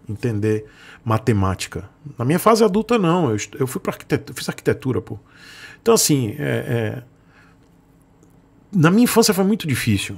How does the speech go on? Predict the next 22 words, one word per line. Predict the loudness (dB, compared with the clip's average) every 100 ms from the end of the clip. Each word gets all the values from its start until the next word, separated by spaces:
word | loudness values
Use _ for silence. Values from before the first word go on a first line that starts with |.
| -8
foi | -2 2
muito | 2 0
difícil. | -6 -6 -6 -6
Eu | -4
tive | -4 -2
péssimos | 0 0 0 -4 -4
professores, | -8 -6 -4 0 0 0 -2
eu |
tive | -4 -6
professores | -6 -8 -6 -2 -2 -2
que | -2
não | 0 2
ligavam | 2 2 2 -2
pra | -2
mim, | 0 0 -2 -8 -20 -20 -16 -4
pros | -2 0
meus | 0 0
colegas | 2 4 2 0
que | -4
também | -4 -2 0
não | 0
entendiam. | 0 0 0 0 2 0